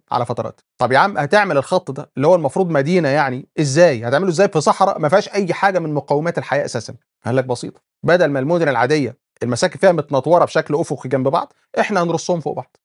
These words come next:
وهنعمل جواهم بقى كل حاجة. زي إيه؟ قال لك هنعمل روبوتات عبارة عن ديناصورات عشان تسلي الناس. آه والله، وملاعب ومدارس ومعامل ومحلات شغال فيها روبوتات برضه، والتعليم هيكون من خلال مدرسين عبارة عن هولوجرام،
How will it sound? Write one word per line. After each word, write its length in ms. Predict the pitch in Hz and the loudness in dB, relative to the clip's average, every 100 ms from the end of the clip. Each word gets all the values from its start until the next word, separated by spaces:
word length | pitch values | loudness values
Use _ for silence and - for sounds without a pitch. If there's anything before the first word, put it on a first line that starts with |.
| _ | _
وهنعمل 420 | 170 214 233 202 170 | 2 4 2 0 4
جواهم 260 | 190 190 | 4 4
بقى 160 | 180 - | 2 2
كل 220 | 180 156 | 0 -2
حاجة. 240 | - 117 _ _ - | -6 -10 _ _ -6
زي 180 | 135 135 | -2 -2
إيه؟ 300 | 143 127 _ _ _ | -2 -8 _ _ _
قال 180 | 185 208 | 4 4
لك 140 | 175 160 | 4 2
هنعمل 340 | 190 175 156 - | 0 0 -4 0
روبوتات 480 | 165 151 156 196 170 | 2 2 4 4 4
عبارة 300 | 147 180 180 | 4 6 6
عن 180 | 143 | 4
ديناصورات 560 | 143 143 139 - 165 190 | 2 2 0 2 2 2
عشان 200 | 147 143 | 0 -4
تسلي 260 | 135 147 127 | -2 -2 -4
الناس. 360 | 110 - - _ _ - | -8 -14 -20 _ _ -4
آه 60 | |
والله، 240 | 151 170 220 _ _ - | -2 -2 -6 _ _ -6
وملاعب 600 | 143 151 156 180 156 147 | -2 0 4 2 2 -4
ومدارس 640 | 147 151 143 165 160 143 151 | -4 0 2 2 0 -2 -4
ومعامل 580 | 151 151 147 170 151 | -2 0 0 0 -4
ومحلات 680 | 143 143 139 151 156 196 - | -4 -2 0 0 2 0 0
شغال 300 | 180 151 185 | -2 2 2
فيها 140 | 202 | 4
روبوتات 380 | 185 156 147 175 | 4 4 2 2
برضه، 260 | 131 117 _ _ - | 0 -6 _ _ -6
والتعليم 540 | 139 139 156 180 233 | -4 2 2 2 2
هيكون 280 | 180 160 226 | -2 0 -2
من 100 | 185 | -2
خلال 260 | - 190 214 | 2 2 4
مدرسين 480 | 175 160 160 - 220 | 2 2 2 -2 -2
عبارة 240 | 175 214 | 2 2
عن 140 | 180 | 2
هولوجرام، 440 | 160 185 175 226 | 2 0 0 -4